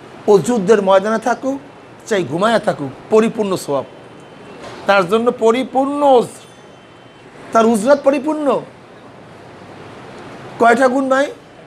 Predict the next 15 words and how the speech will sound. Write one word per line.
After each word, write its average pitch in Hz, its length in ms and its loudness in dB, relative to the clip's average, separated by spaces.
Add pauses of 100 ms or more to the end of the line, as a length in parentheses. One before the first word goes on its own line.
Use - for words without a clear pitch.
(1160)
এক 190 160 0
নম্বর 226 240 0
কি 226 140 -4
জানি? 254 140 0 (800)
হ্যাঁ, 180 260 2 (160)
কি 170 60 -4 (100)
বলেন 214 280 2
কি? 220 120 -2 (1300)
দুই 214 200 2
নম্বর 226 280 4
কি 214 140 -4
জানি? 247 180 4 (680)
ইনফাক, 214 400 2 (240)
খরচ। 202 320 2 (1200)
তিন 220 140 2